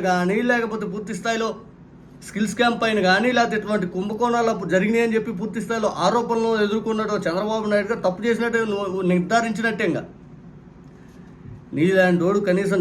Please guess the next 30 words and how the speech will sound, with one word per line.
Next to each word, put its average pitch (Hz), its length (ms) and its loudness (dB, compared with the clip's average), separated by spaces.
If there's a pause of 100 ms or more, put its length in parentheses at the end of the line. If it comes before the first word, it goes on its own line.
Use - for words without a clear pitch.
జర్నలిజం 196 480 2
చదవకపోయినా 180 500 4 (140)
కానీ, 151 200 -2 (760)
నువ్వు 147 220 -6
కనీసం 180 360 2
డిగ్రీ 165 300 4
అయినా 208 220 4
చదివావో 185 440 4
లేదో 175 160 4 (100)
తెలియక 165 360 2
కానీ, 147 240 0 (680)
బేసిక్ 208 380 4 (100)
నాలెడ్జ్ 190 360 2
అన్నా 208 200 0
తెలుసుకుంటే 156 440 0 (520)
ఈ 165 40 4 (100)
బాధలు 160 340 4
ఉండవు, 113 200 -6 (760)
ఈ 175 40 4 (100)
బాధలు 202 320 4
ఉండవు. 127 200 -2 (960)
ఇక 180 80 -2 (180)
ఆరోపణలు 220 520 4
ఎదుర్కొంటున్న 196 460 -2 (120)
వ్యక్తికి 180 380 -2 (140)
శిక్ష 185 220 -4 (760)
ప-, 156 80 2 (380)
ఖరారైన 202 500 6
వ్యక్తికి 175 380 2
మధ్య 180 160 2